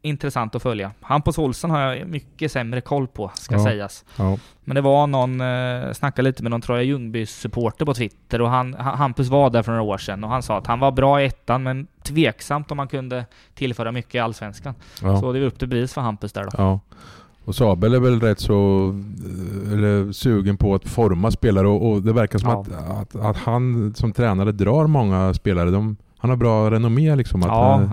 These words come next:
Speaker 1: ja, men,
Speaker 2: de
Speaker 1: eh,
Speaker 2: vill komma till honom och få hans råd och under hans vingar.
Speaker 1: Ja, man vet ju hur Sabel är när man pratar med honom, och han kanske brinner för något och kommer in i det. Han är ju intensiv och, och han får med folk, tror jag.
Speaker 2: Mm,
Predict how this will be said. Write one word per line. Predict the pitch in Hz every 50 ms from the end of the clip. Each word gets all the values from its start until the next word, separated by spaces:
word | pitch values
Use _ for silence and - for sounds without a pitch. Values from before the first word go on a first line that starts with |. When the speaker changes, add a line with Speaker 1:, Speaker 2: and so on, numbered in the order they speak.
| 110 117
Speaker 1:
ja, | 123
men, | 127 131 131 131 131
Speaker 2:
de | 131
Speaker 1:
eh, | 131 120 120
Speaker 2:
vill | 120
komma | - - 139 123 127
till | 127 - 143
honom | 127 107 104 104 104 104
och | 104 104 104 101 101 98 98 - - - 110
få | - - 127 113
hans | 110 117 113 104 -
råd | 113 104 113 113 110 107 107
och | 107 107 104 101 - - 117 117
under | 120 117 113 110
hans | 107 107 104
vingar. | 107 110 113 107 92 90 92 95 95 82 - - - - - -
Speaker 1:
Ja, | - 104
man | 107 113 131
vet | 156 143 92 - -
ju | 147
hur | 143
Sabel | - 147 127 120 139 120
är | 110 110 123
när | 139
man | 135 127 127
pratar | 160 143 123 - - -
med | 131 135
honom, | 123 120 120
och | 123
han | 123 117
kanske | 127 123 - 127
brinner | 123 127 127 113 110 117 135
för | - 139
något | 123 113 117 - -
och | - 120 110 -
kommer | - 123 120 117
in | 113 120 127 120
i | 110
det. | -
Han | - 113 117 127
är | 135 139 135 135
ju | 135 135
intensiv | 135 113 107 - 139 143 131 127 127 117 113 113
och, | 113 117 117 120 120 120
och | 120 123
han | 123 123
får | 123 -
med | 139 127 135 160 156 -
folk, | - 120 107 -
tror | - 90 85 - -
jag. | 101 104
Speaker 2:
Mm, | 107 117